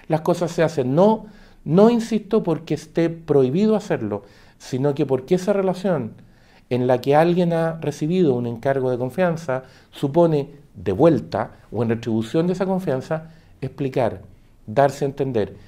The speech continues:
para todos, no solo para la base o lo que se suele comentar como la barra brava de alguien, sino que para todo el país, para que esa confianza, insisto, exista respecto de toda la población.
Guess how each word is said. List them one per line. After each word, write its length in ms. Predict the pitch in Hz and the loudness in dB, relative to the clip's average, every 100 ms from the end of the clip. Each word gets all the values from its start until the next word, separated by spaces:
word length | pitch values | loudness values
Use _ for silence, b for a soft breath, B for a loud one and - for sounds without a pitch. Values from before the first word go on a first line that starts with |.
| B _ | B _
para 240 | 147 151 156 | 0 2 4
todos, 400 | 185 117 113 - | 6 4 0 -6
no 280 | 113 156 208 | -2 2 0
solo 400 | - 208 202 196 | 2 2 2 2
para 240 | 165 147 | 0 0
la 140 | 139 135 | -2 0
base 560 | 160 160 - 170 175 B B B - | 0 0 -4 -4 -4 B B B -8
o 140 | 120 | -4
lo 120 | 120 | -2
que 100 | 117 | -4
se 120 | 120 117 | -6 -6
suele 320 | - 143 139 | 0 0 2
comentar 540 | 131 120 120 139 135 | 0 -2 0 -2 0
como 240 | 139 123 117 | -4 -2 -2
la 100 | 117 | 2
barra 340 | 135 127 123 | 2 0 -2
brava 520 | 127 165 143 117 151 - | 2 4 4 0 -4 -6
de 80 | 113 | -4
alguien, 440 | 110 107 120 156 180 B B B B | -2 -4 -6 -8 -12 B B B B
sino 280 | - 160 175 | 0 2 4
que 120 | 175 | 2
para 280 | 165 143 139 | 2 0 2
todo 220 | 196 208 | 6 6
el 100 | 208 | 4
país, 420 | 185 156 113 - - | 0 -2 -4 -8 -10
para 220 | 104 98 | -6 -4
que 80 | 113 | -4
esa 160 | 127 135 | -4 -4
confianza, 440 | 156 180 165 170 | -2 0 0 -4
insisto, 500 | 165 143 - 139 139 B B | -6 -8 -6 -6 -6 B B
exista 460 | 139 - 156 - 151 | -8 -4 -4 -2 -4
respecto 520 | 139 - 143 - 139 | -4 -4 -4 -2 -2
de 80 | 127 | -2
toda 260 | 131 135 131 | 0 0 0
la 100 | 120 | -2
población. 540 | 120 120 - 147 | -4 -6 -6 -6